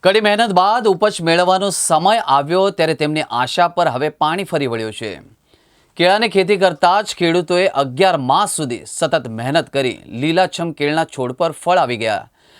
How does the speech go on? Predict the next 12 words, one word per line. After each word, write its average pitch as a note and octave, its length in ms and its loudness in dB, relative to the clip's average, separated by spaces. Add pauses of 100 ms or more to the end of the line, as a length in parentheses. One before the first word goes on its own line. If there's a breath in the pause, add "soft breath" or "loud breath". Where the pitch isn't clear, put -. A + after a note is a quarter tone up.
(140 soft breath)
પણ A#3 160 2
એક G3+ 360 0
એવું G3+ 220 4
વાવાઝોડું F#3 680 4
આવ્યું F3 400 2
અને E3 220 -2
તમામ F#3 480 0
છોડ C3 160 -2
જમીનદોસ્ત C#3+ 680 -4
થઈ E3+ 100 -6
ગયા B2 180 -4
હતા. - 360 -12